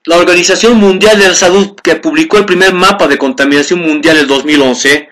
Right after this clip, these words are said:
donde muestra las muertes en el mundo debido a la contaminación ambiental,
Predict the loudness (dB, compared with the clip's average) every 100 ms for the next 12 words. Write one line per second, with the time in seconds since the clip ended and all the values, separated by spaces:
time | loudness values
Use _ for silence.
0 | _ -4 -2 0 0 0 0 -2 0 -2
1 | 0 -2 -2 -2 0 0 0 0 -2 0
2 | 0 -2 -6 -2 -2 -2 -2 -2 -2 0
3 | 0 0 0 0 -2